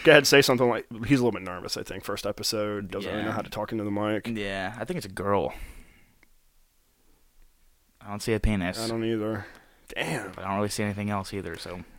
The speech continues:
Speaker 1: Yeah, but I don't think girls really
Speaker 2: Let's
Speaker 1: have
Speaker 2: just go. What do
Speaker 1: anything.
Speaker 2: they call those people?
Speaker 1: Uh,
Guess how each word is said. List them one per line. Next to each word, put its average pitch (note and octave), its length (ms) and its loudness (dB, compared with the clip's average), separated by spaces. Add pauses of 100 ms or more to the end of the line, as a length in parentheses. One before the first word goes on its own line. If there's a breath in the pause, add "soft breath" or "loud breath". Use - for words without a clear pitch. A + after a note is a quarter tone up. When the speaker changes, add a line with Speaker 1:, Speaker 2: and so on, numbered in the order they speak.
Speaker 1:
Yeah, F3 160 2
but D#3+ 160 -4 (100)
I D#3 60 0
don't D#3+ 140 2
think G#2 160 -8
girls F#2 200 -8
really G2+ 120 -2
Speaker 2:
Let's G#2 100 -2
Speaker 1:
have D3+ 100 2
Speaker 2:
just G2+ 80 -2
go. C3+ 80 6
What C3 80 8
do B2 60 6
Speaker 1:
anything. C3+ 80 4
Speaker 2:
they C#3+ 100 2
call C#3+ 140 4
those C#3+ 100 0
people? D3 340 0 (480)
Speaker 1:
Uh, G#2 200 2